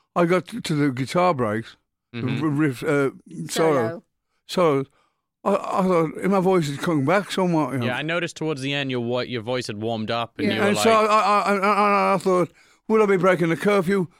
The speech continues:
Speaker 1: Blah, blah, blah. And I thought, "No, just go." But I was two clicks away from saying, "You know what? Fuck this. I'm gonna start again."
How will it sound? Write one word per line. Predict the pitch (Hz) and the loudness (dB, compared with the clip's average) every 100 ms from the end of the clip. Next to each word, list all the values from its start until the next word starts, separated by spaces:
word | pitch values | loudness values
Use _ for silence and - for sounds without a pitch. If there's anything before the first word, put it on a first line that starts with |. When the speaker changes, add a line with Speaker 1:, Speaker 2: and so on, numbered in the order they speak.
| _ | _
Speaker 1:
Blah, | - 185 | 2 4
blah, | 165 160 | 6 4
blah. | 190 190 | 6 4
And | 170 | 4
I | 156 170 160 | 0 0 0
thought, | 151 - - | 0 -4 -6
"No, | 135 127 127 | -2 -2 -2
just | 131 - | -4 -4
go." | 135 - - _ _ _ - | -4 -4 -8 _ _ _ 0
But | 202 | 4
I | |
was | 196 165 - _ _ _ _ - - - | 6 4 0 _ _ _ _ -20 -18 -6
two | 214 262 180 | 0 0 2
clicks | 214 185 208 | 0 0 2
away | 190 | 2
from | 160 147 | 2 0
saying, | 156 143 - _ _ - | 0 -2 -4 _ _ 0
"You | |
know | 233 | 4
what? | 233 220 190 - _ _ | 4 4 2 -6 _ _
Fuck | - - 226 - - | -6 2 2 2 0
this. | 165 165 | 2 2
I'm | 165 | 0
gonna | 165 151 | 0 -2
start | - 175 160 | -4 -4 -4
again." | 151 147 127 | -4 -6 -8